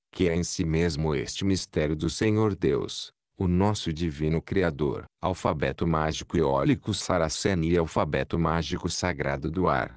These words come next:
de Rubens Saraceni, Mestre Mago Iniciador do Arco-Íris Divino. O ar que respiramos é apenas um referencial para podermos abordar a energia etérica conhecida como eólica,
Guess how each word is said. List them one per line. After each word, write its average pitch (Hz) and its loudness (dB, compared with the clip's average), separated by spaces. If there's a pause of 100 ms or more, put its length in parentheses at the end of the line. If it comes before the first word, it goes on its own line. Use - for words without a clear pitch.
(220)
de 87 0
Rubens 90 2
Saraceni, 82 -2 (320)
Mestre 101 0
Mago 110 0
Iniciador 78 0
do 76 0
Arco-Íris 67 -2
Divino. 76 -4 (220)
O 90 4
ar 82 0
que - -4
respiramos 80 0
é 92 4
apenas 87 0
um 110 0
referencial 92 0
para 101 0
podermos 87 0
abordar 82 2
a 90 2
energia 95 2
etérica 73 0
conhecida 95 0
como 107 -2
eólica, 64 -2